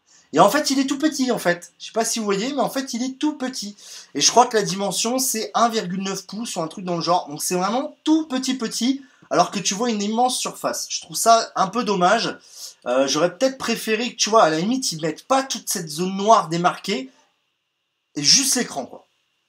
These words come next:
Ça, c'est mon avis perso. Euh, donc, on va avoir pas mal de choses possibles avec cet écran arrière. Bon, là, c'est un petit, euh, voilà, un petit hoax. Euh, on va pouvoir mettre des fonds d'écran, euh, des live wallpapers. Voilà.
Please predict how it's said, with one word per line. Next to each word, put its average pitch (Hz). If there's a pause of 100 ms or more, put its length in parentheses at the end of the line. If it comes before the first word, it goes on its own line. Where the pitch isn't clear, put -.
(440)
Ça, -
c'est 120
mon 113
avis 123
perso. - (1200)
Euh, 160
donc, 247
on 220
va 208
avoir 208
pas 240
mal 247
de 220
choses 220
possibles 202
avec 156
cet 170
écran 160
arrière. 156
Bon, 123
là, 147
c'est 139
un 117
petit, 135
euh, 107
voilà, 104
un 87
petit 101
hoax. 156 (680)
Euh, 135
on 139
va 175
pouvoir 170
mettre 185 (140)
des 160
fonds 170
d'écran, 170
euh, 113
des 117
live 160
wallpapers. 135 (240)
Voilà. 107